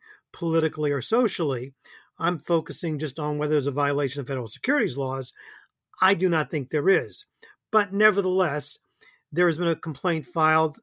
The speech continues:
or a whistleblower complaint filed with the Securities and Exchange Commission. The way that is done typically is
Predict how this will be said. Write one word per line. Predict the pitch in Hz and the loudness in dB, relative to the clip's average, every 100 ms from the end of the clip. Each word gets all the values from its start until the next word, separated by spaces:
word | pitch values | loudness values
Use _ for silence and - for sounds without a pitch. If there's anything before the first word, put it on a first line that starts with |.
| - | -10
or | 190 147 | -2 -2
a | |
whistleblower | 143 185 - 165 160 | 2 0 0 0 0
complaint | 139 139 143 139 - | 0 -4 -6 -6 -4
filed | 151 151 139 | 0 0 0
with | 139 | -4
the | - | -6
Securities | 135 - 165 147 | -6 -4 -4 -2
and | 143 | -4
Exchange | - 226 202 | 0 0 0
Commission. | - 139 113 - 120 _ - - - _ | -4 -10 -10 -16 -20 _ -20 -20 -20 _
The | 175 | 2
way | 185 190 | 4 6
that | 156 180 214 | 6 6 8
is | 208 131 | 6 4
done | 123 135 131 160 170 _ _ - - _ | 0 0 -2 -8 -14 _ _ -20 -20 _
typically | - 226 - 180 147 120 135 170 _ _ - - - _ _ | 2 4 4 -4 -6 -8 -8 -14 _ _ -20 -20 -20 _ _
is | 247 190 165 160 156 156 139 - | -10 -4 0 2 4 2 -2 -10